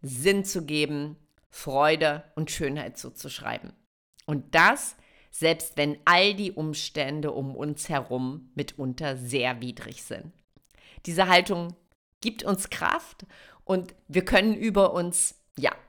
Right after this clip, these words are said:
förmlich hinauswachsen, wenn es die Situation erfordert.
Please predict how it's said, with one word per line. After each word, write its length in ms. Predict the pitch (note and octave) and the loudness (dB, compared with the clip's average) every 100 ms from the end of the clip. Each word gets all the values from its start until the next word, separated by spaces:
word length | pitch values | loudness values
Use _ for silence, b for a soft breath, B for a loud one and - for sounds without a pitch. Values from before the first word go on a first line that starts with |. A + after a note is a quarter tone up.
| _ | _
förmlich 520 | - E3+ D#3 D#3 - | 2 4 4 2 0
hinauswachsen, 1080 | E3+ D#3 A2+ - - D#3+ - - F3+ F#3 - _ _ | 2 2 2 0 0 0 -2 -8 -8 -8 -14 _ _
wenn 300 | C#3 D3 D#3+ | 0 2 2
es 260 | B2+ D#3+ - | -2 -4 -4
die 160 | E3+ | -4
Situation 1080 | C#3+ D#3 E3 D3+ D3 - - D3 C3+ C3 - _ _ _ _ | -4 -4 0 2 0 -4 -6 -4 -4 -4 -10 _ _ _ _
erfordert. 680 | D#3+ D#3 D3+ B2+ A2+ F#2+ _ | -2 0 0 0 0 -6 _